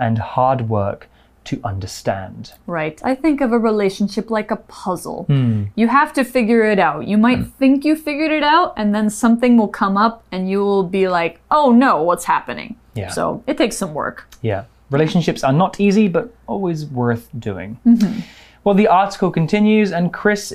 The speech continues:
Speaker 1: is speaking again. He says, "Sometimes people argue. Over the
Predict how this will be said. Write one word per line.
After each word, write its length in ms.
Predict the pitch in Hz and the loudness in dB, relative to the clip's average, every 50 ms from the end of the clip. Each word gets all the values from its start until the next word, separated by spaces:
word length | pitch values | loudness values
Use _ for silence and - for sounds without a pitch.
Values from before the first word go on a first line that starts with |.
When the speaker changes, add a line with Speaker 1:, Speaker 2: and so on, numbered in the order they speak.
| - 170 175 | -2 0 2
Speaker 1:
is 220 | 170 165 165 - | 2 0 -2 -6
speaking 440 | - - - 202 202 196 - 190 180 | -10 -6 -2 -2 -2 -2 -2 -4 -4
again. 560 | 170 160 160 - 226 226 220 220 220 220 208 | -4 -6 -4 0 2 2 4 4 4 2 2
He 200 | 190 165 175 185 | 0 -2 -4 -4
says, 600 | 170 - - 190 190 185 185 185 190 180 160 180 - - _ _ _ _ | -4 -2 0 0 2 2 2 0 -2 -2 -4 -6 -10 -12 _ _ _ _
"Sometimes 880 | - - - - 185 190 202 190 - 185 196 196 202 196 196 185 175 - - - - | -18 -8 -4 0 0 2 2 0 0 0 0 2 2 2 2 2 0 -4 -8 -8 -8
people 340 | 135 120 123 123 117 120 - - | -8 -6 -4 -4 -4 -4 -2 0
argue. 540 | 143 151 151 139 117 - 120 104 101 98 101 - - - - - - - - - | 0 2 2 0 -2 -4 -6 -6 -6 -8 -14 -16 -20 -20 -20 -20 -20 -20 -4 0
Over 320 | 185 190 208 208 180 202 185 | 2 4 4 4 4 2 2
the 80 | 180 | 2